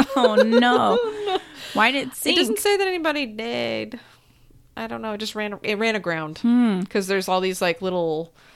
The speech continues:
Speaker 2: um, what looks like very, I don't know, like, not quite islands. What are those called? Atolls?
Speaker 1: Mm.
Speaker 2: <laughs> Is, is that what
Speaker 1: I
Speaker 2: that
Speaker 1: think
Speaker 2: is?
Speaker 1: so.
Speaker 2: Like, where they're,
Speaker 1: Yeah.
Speaker 2: like, slightly under the water? I don't wanna <laughs> get
Speaker 1: No, that's, that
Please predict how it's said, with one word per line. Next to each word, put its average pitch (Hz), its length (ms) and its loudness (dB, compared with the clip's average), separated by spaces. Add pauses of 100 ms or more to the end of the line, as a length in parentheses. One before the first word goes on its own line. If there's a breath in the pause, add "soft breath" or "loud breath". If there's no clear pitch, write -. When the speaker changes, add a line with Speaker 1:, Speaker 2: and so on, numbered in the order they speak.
(600 soft breath)
Speaker 2:
um, 175 480 -8 (1120)
what 190 400 -10
looks 202 320 -8
like 208 220 -4
very, 190 800 -6 (640)
I - 100 -8
don't 311 120 -4
know, 320 140 -2
like, 220 200 -4
not 247 180 -4
quite 285 300 -2
islands. 285 680 -4
What 233 120 -6
are 254 40 -2
those 247 160 -4
called? 208 400 -2
Atolls? 240 520 -4 (140)
Speaker 1:
Mm. 185 380 0
Speaker 2:
<laughs> - 60 -20
Is, - 240 -14
is 247 140 -4
that 269 120 2
what 311 120 -2
Speaker 1:
I - 20 -4
Speaker 2:
that 359 60 0
Speaker 1:
think 359 100 2
Speaker 2:
is? 381 60 0
Speaker 1:
so. 403 200 2
Speaker 2:
Like, 269 180 0
where 240 120 2
they're, 240 100 2
Speaker 1:
Yeah. 240 120 6
Speaker 2:
like, 208 120 0
slightly 247 400 0
under 247 240 2
the 226 100 0
water? 220 400 2 (1160 soft breath)
I 202 100 -6
don't 214 100 -6
wanna 233 220 0
<laughs> - 60 -20
get - 220 -10
Speaker 1:
No, 226 140 2
that's, 240 680 4
that 226 400 -2